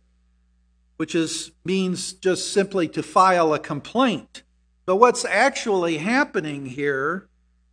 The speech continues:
is that they're calling for new leadership. They want Moses replaced because he's failed to bring them enough water.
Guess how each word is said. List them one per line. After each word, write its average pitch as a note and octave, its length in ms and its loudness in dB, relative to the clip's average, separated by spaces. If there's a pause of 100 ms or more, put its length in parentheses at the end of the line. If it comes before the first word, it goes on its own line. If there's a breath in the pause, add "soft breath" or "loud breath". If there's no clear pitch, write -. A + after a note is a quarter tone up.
is F#3+ 260 0
that G3 260 2
they're G3 200 0
calling G#3+ 680 2
for F3+ 680 0 (100)
new F3 680 0
leadership. F3 720 -4
They E3+ 120 0
want G#3+ 380 0
Moses F#3+ 640 2 (180)
replaced B3+ 680 2
because F#3 320 -2
he's G3+ 240 -6
failed A3 720 2 (400)
to E3 80 -4
bring G#3+ 480 4
them F#3 260 0
enough E3 400 -6
water. C#3+ 540 -6